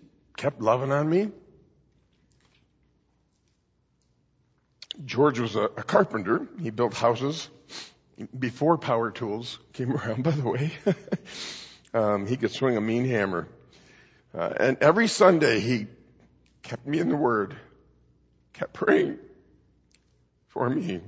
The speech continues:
And I remember many years later when Carol and I came home on furlough and we were preaching in, in the church there, that was our commissioning church.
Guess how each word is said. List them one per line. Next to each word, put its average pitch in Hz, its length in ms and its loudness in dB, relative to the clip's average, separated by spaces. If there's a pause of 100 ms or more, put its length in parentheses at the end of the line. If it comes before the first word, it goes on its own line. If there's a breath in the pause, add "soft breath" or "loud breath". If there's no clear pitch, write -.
(1040)
And 175 120 -4
I 151 60 -4
remember 151 280 2
many 139 220 6
years 143 220 2
later 131 220 8
when 120 140 0
Carol 131 240 2
and 131 80 2
I 123 80 2
came 123 200 -2
home 123 180 -2
on 117 120 0
furlough 123 640 4 (400 loud breath)
and 123 140 0
we 123 60 2
were 117 120 4
preaching 127 420 -2
in, 113 200 -2 (120)
in 120 120 0
the 113 80 0
church 151 340 0
there, 110 160 0
that 117 100 2
was 117 140 -4
our 110 80 0
commissioning 117 560 -4
church. 131 480 0